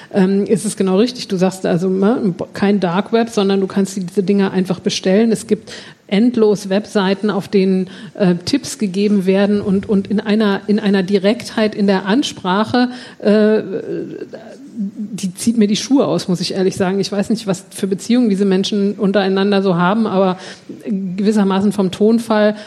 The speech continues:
ganz selbstverständlich irgendwie alle Frauen, also die Frauen sind nie treu, das weiß man doch irgendwie. Und wenn du ganz sicher gehen willst, dann, ähm,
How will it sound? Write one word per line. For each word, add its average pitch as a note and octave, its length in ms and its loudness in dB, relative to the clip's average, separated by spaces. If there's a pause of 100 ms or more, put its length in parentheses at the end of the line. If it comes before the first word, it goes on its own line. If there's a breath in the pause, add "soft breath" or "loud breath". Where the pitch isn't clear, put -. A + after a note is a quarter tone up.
(160 loud breath)
ganz G#3 220 0
selbstverständlich G#3+ 1000 0
irgendwie G#3 640 2 (260 loud breath)
alle G#3 220 2
Frauen, G#3+ 500 0
also G3+ 180 0
die F#3 140 0
Frauen G3 380 0
sind G3 160 -2
nie G3 100 2
treu, A3 340 0
das G3 200 0
weiß G3+ 260 -2
man A3+ 160 0
doch A3 240 0
irgendwie. A3 480 0
Und F#3+ 220 0
wenn G3 100 0
du G3+ 80 2
ganz F3+ 180 0
sicher G#3+ 280 0
gehen G#3 260 0
willst, G#3 340 2
dann, G3 320 0
ähm, F#3+ 300 2